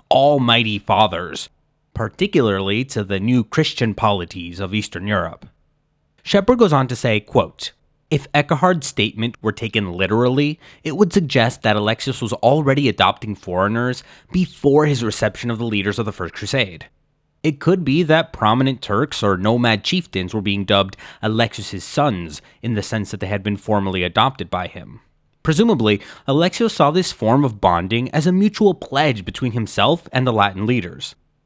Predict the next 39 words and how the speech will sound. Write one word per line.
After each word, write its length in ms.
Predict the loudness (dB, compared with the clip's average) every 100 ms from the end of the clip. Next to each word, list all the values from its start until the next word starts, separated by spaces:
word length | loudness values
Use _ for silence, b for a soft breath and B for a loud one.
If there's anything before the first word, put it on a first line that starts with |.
| _ -6
It 80 |
would 160 | 2 2
have 140 | 2
given 260 | 0 0 2
them 240 | 0 -2 0
relatively 600 | 2 2 0 -2 -2 -4 0
easy 320 | 2 4 4
access 460 | 4 0 -8 -10
to 140 | -6 -2
Alexios 560 | 0 -2 -2 -4 -4 -2
and 100 | -2
his 80 | -2
palace, 640 | -4 -4 -8 -12 -16 -16 _ _ _ _ -4
rather 380 | 2 4 4 2
as 140 | 2
he 160 | 2 2
had 120 | 2
enjoyed 300 | 2 2 4
access 420 | 4 2 -2 -6
through 180 | -4 -4
adoption 560 | 2 2 2 -2 -4 -4 B B
with 160 | -4 0
Empress 340 | -2 0 -2
Maria, 460 | 0 2 2 2 -4 _ _ _ _ -2
and 100 | 2
it 100 | 4
imposed 540 | 2 2 2 4 4 0
upon 220 | -2 -2
Alexios, 640 | 0 -2 0 0 0 -4 b b -4
as 180 | -2 -2
their 160 | -2
father, 460 | 2 2 2 -4 -12 b b
the 200 | 2 4
duty 340 | 4 2 2 0
to 140 | 0
look 180 | 0 2
after 280 | 0 0 -2
their 140 | -2
welfare. 640 | 2 2 0 -6 -16 -20